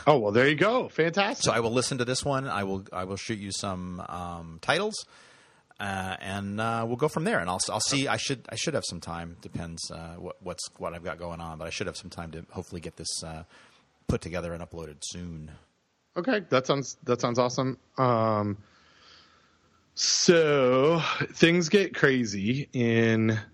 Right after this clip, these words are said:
Speaker 1: May for me.
Speaker 2: Yep.
Speaker 1: So let's look at, um,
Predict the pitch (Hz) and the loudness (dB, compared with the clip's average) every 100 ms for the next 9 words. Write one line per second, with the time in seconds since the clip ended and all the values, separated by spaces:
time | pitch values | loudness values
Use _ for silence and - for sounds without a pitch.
0 | _ _ _ - 110 104 87 - - - | _ _ _ 4 6 6 2 -4 -10 -16
1 | - 98 80 78 - - _ _ _ - | -2 -2 0 -4 -8 -12 _ _ _ -14
2 | 110 - - 110 120 127 - 123 123 110 | -14 -4 4 4 4 2 4 4 6 4
3 | 104 98 107 113 - - - 101 95 90 | 4 0 -4 -8 -10 -8 0 2 2 0
4 | 87 92 | 0 -2